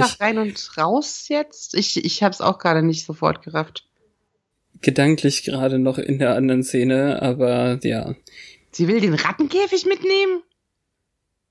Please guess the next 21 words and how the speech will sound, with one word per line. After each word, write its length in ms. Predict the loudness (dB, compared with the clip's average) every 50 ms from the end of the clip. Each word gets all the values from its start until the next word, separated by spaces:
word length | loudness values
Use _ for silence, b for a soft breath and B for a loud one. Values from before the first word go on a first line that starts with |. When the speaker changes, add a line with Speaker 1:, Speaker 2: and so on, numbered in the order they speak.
| _ _ _ _ _ _ _ _ _ _ _ _ _ _ _ _ _ _ _ _ _ _ _ _ _ _ _
Speaker 2:
Ist 320 | 0 2 2 2 -2 -4
ihr 180 | 0 0 0 2
Zuhause. 580 | 4 2 4 4 4 4 2 0 -4 -10 -12 -14 _ _ _ _ _ _ -20 -18 -8 _
Hm. 220 | -4 -4 -4 -4 -10 _ _ _ _ _ _ _ _ _ _ _ _ _ _ _ _ _ _ _ _ _ _ _ _ _ _ _ _ _ _ _ _ _ _ _ _ _ _ _ _ _ _ _ _ _ _ _ _ _ _
Wahrscheinlich 360 | 0 4 6 6 6 6 6
will 120 | 4 4 6
sie's 260 | 4 4 2 4 4
nur 340 | 6 6 8 6 6 4 4
verkaufen, 680 | 0 -2 -4 -2 0 2 2 2 4 2 2 2 4 4
damit 240 | 2 0 0 -2
sie 100 | -4 -6
sich 320 | -4 -4 -4 -4 -4 -4 0
Magiedrogen 760 | 2 2 2 2 2 2 2 2 2 -2 -4 -4 -2 -2 -4
kaufen 360 | -4 -4 -4 -6 -4 -6 -6 -6
kann. 320 | -4 -2 -2 -2 -4 -6 -10 _ b b b b b b b b b b b b _
Wir 100 | -2 -2
kennen 240 | 0 2 4 4 4
doch 140 | 4 0 0
diese 280 | -2 -2 -2 -2 -4
Süchtigen. 560 | -4 -4 -4 -4 -4 -6 -6 -6 -4 -4 -4 -4
Speaker 1:
Nein, 380 | -6 -12 -16 -20 -20 -20 -20